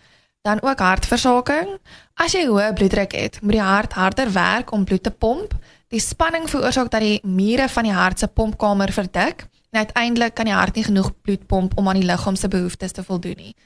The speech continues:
wat dan nou hartversaking veroorsaak. Dan ook nierprobleme. Hoe hoë bloeddruk kan veroorsaak dat die bloedvate in die niere smal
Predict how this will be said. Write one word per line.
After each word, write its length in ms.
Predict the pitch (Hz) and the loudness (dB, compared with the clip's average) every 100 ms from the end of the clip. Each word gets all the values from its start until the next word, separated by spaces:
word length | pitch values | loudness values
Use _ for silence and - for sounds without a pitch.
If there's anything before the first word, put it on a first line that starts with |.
| _ | _
wat 100 | 190 | -2
dan 100 | 185 | 0
nou 140 | 180 175 | 2 4
hartversaking 760 | 175 - 180 208 180 185 185 | 2 0 0 2 2 0 -4
veroorsaak. 600 | - - - - - - _ _ _ _ _ - | -4 -4 -2 -4 -6 -12 _ _ _ _ _ -4
Dan 300 | 214 220 226 | -2 0 0
ook 220 | 269 247 | -2 0
nierprobleme. 960 | 196 185 190 - 247 233 233 254 311 370 _ _ _ | 2 4 4 2 0 2 0 0 -2 -6 _ _ _
Hoe 200 | 220 226 | 0 2
hoë 380 | 208 185 220 285 | 2 2 2 2
bloeddruk 300 | 220 214 226 | 0 2 0
kan 160 | 220 214 | 0 -2
veroorsaak 440 | - 220 220 226 | -2 -2 0 -2
dat 100 | 214 | 0
die 80 | 202 | -2
bloedvate 580 | - 208 - 240 233 233 | 0 0 2 0 2 0
in 80 | 226 | 0
die 100 | 202 | 0
niere 300 | 185 185 202 | 0 0 0
smal 640 | - 294 285 311 349 - | -2 -2 0 0 -2 -6